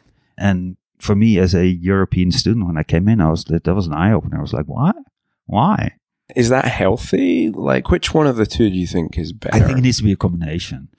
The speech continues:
Speaker 2: Right.
Speaker 1: 'Cause, you know, the inertness of what happened in Utrecht at a certain point and the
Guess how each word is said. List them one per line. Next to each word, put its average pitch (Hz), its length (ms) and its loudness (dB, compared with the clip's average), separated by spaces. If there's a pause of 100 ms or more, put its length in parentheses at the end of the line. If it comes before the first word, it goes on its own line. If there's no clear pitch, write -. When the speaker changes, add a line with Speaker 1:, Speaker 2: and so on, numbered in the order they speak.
(180)
Speaker 2:
Right. 85 120 2
Speaker 1:
'Cause, 120 240 2
you 113 80 2
know, 113 180 4
the 98 560 4
inertness 104 1160 0
of 82 1040 -2 (580)
what 92 220 0
happened 95 320 2
in 90 140 2
Utrecht 90 380 2
at 78 140 -2
a 85 40 -2
certain 85 300 0
point 71 640 -6 (680)
and 95 200 2
the 92 180 2